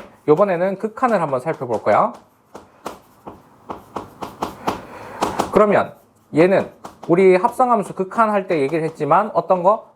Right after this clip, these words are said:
속함수의 상황을 먼저 한번 살펴봐라. 속함수의 상황. 그럼 속함수의 상황을 살펴봤을 때 이로 가까이 갑니다. 근데 이보다 작은 값에서 가까이 가고 있다, 그지?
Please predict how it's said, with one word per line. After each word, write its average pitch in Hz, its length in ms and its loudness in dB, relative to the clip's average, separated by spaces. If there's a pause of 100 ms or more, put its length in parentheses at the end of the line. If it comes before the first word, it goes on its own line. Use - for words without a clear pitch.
속함수의 233 680 0
상황을 190 440 2
먼저 127 340 0
한번 208 260 2
살펴봐라. 147 720 -2 (280)
속함수의 131 520 -4
상황. 107 300 -4 (380)
그럼 202 120 2
속함수의 247 600 2
상황을 240 380 2
살펴봤을 170 540 -4
때 233 240 2 (220)
이로 240 600 4 (260)
가까이 214 460 2
갑니다. 175 580 0 (260)
근데 226 560 0
이보다 185 460 -4
작은 233 400 0
값에서 208 340 -2
가까이 147 320 0
가고 123 200 -2
있다, 101 180 -4
그지? 101 300 -8